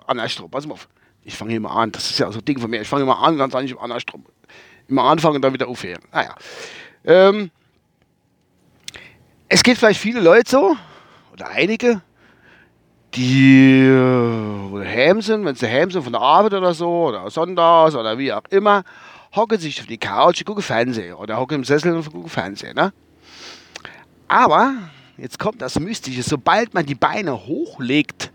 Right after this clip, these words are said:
auf die Couch drauf, werden die Augen schwer.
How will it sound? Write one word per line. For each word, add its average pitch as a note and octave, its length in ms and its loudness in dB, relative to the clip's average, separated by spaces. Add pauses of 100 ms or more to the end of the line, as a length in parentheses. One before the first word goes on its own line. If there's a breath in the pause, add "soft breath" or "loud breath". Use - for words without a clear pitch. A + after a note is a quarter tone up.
(800 soft breath)
auf - 240 2
die D#3 100 -4
Couch - 380 -2
drauf, F3+ 760 -2 (500 soft breath)
werden F3+ 260 2
die G3 160 -8
Augen F#3 280 -8
schwer. F#3+ 320 -2